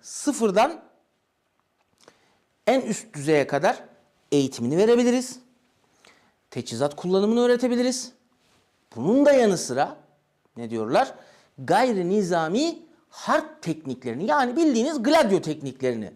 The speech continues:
öğretiriz diyorlar. Nedir bunlar efendim? İşte adam kaçırma, sabotaj, manipülasyon, e,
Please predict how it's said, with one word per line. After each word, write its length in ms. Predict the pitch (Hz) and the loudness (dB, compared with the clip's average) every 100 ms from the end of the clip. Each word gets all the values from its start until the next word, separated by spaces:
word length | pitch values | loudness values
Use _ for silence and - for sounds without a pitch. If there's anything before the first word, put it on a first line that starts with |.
| - - | -10 0
öğretiriz 480 | 156 143 131 120 110 | 2 2 0 -8 -8
diyorlar. 300 | 113 110 190 | -8 -8 -6
Nedir 300 | 302 269 220 | -2 0 0
bunlar 200 | 202 185 | 0 0
efendim? 380 | 175 180 269 302 - - - - | -2 -4 -6 -10 -16 -20 -20 -14
İşte 160 | - | -6
adam 280 | - 277 277 | -2 0 0
kaçırma, 600 | 247 214 190 151 147 - - _ | 0 -2 -2 -2 -4 -6 -20 _
sabotaj, 720 | - 226 220 208 165 165 - _ _ | -2 0 2 2 0 0 -8 _ _
manipülasyon, 800 | 180 208 208 202 185 - 185 170 - _ _ _ _ _ _ | -4 -4 0 0 0 0 -2 -2 -10 _ _ _ _ _ _
e, 40 | - | -4